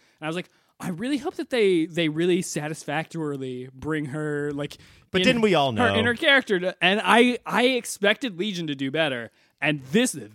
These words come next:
Speaker 1: that really let me down.
Speaker 2: The other thing, too, going back to Chuck, is that he was like, "And this time I'll stay around," which we don't believe, but also that saying, like,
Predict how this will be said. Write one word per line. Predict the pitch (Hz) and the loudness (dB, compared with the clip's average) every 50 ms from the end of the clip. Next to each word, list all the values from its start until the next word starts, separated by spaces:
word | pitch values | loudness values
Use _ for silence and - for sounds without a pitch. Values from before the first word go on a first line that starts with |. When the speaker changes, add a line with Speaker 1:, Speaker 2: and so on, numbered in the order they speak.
| 110 | -6
Speaker 1:
that | 131 180 208 190 160 110 | -2 2 2 2 2 0
really | 123 135 143 180 208 202 190 160 143 139 131 | -4 -4 0 0 2 2 2 0 -2 -2 -6
let | 127 135 127 120 | -8 -8 -10 -10
me | 120 117 113 | -10 -12 -10
down. | 120 117 110 104 101 98 104 113 | -10 -10 -10 -12 -14 -16 -6 2
Speaker 2:
The | 135 160 | 4 4
other | 170 170 | 6 6
thing, | 165 139 | 2 0
too, | - 156 139 | -2 -2 0
going | 135 123 120 | 0 2 0
back | 117 110 | 0 -2
to | - 90 | -4 -8
Chuck, | - - 147 135 127 - - | -8 -4 -2 -2 -2 -4 -6
is | - 110 98 92 | -10 -10 -8 -6
that | 110 104 101 98 101 | -6 -6 -6 -8 -10
he | 110 - 123 120 | -10 -8 -6 -4
was | 113 104 101 | -4 -4 -4
like, | 107 104 107 - - - | -4 -4 -6 -8 -6 -4
"And | 143 151 151 135 | -4 -4 -2 -2
this | 147 165 - | -4 -4 -2
time | - 170 147 135 127 123 | -2 0 0 0 2 0
I'll | 120 120 | 0 0
stay | - 135 117 107 | 2 0 2 2
around," | 104 107 120 113 104 95 90 85 87 92 - | 2 0 0 0 0 -2 -2 -4 -6 -6 -6
which | 117 110 - | -6 -4 -2
we | 139 135 | 0 0
don't | 135 120 | 0 -2
believe, | 107 107 120 160 160 120 110 95 | -2 -4 -4 -4 -4 -4 -4 -2
but | 123 123 | -2 -2
also | 127 120 - 123 | -2 -2 -4 -4
that | 107 120 110 - - | -4 -4 -4 -4 -4
saying, | - 123 113 107 104 101 98 | -6 -6 -4 -4 -6 -6 -6
like, | 101 98 95 92 90 | -6 -4 -4 -6 -8